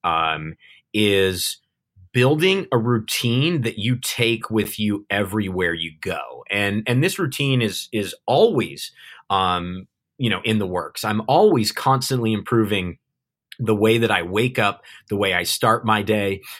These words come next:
and what I really do for the next few hours. Um, to me, the way you spend the first ten minutes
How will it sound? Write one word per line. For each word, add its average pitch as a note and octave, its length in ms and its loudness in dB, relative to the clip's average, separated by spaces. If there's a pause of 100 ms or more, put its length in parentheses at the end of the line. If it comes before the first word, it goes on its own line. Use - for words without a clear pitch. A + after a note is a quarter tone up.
and G#2+ 160 0
what A2+ 140 4
I C3 80 4
really C3 260 4
do A2 220 2
for G#2+ 160 -2
the F#2+ 80 -2
next F#2+ 460 -2
few G2+ 200 -2
hours. D#2+ 600 -2
Um, F2 320 -2
to - 160 -2
me, A#2 680 2 (480)
the A2+ 200 0
way A#2+ 220 2
you D3+ 180 0
spend B2 360 2
the G#2 60 2
first - 800 0 (760)
ten D3+ 400 2
minutes E3 400 0